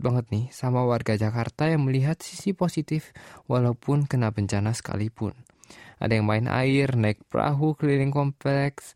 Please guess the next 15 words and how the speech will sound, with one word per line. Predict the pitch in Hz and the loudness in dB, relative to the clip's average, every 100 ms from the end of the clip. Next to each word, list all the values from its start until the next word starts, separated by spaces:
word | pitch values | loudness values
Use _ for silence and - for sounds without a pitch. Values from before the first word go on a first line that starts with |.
| - - - | -20 -16 -2
sampai | 131 135 156 156 160 - - - - _ | -2 2 2 2 0 -4 -16 -20 -20 _
banyak | - 135 135 | 0 2 2
banget | 139 143 147 135 | 2 2 2 2
yang | 131 135 - - _ | 2 -2 -6 -20 _
seperti | - - 143 - 143 | -12 -4 -2 2 4
meme-meme | 135 127 135 131 131 127 131 | 4 4 2 2 2 2 2
banjir | 120 113 117 135 | 2 2 2 2
di | 123 | 0
sosial | 110 113 - 107 101 | 0 -2 0 -2 0
media. | 101 98 104 98 120 - _ _ - _ _ _ - | -2 0 0 -2 -6 -18 _ _ -20 _ _ _ -6
Sebenarnya | 147 151 151 151 175 185 | 0 4 4 4 4 4
di | 151 - | 2 2
Korea | 127 135 143 151 | 2 4 2 0
kita | - 165 | 0 0
juga | 151 139 113 | 2 2 0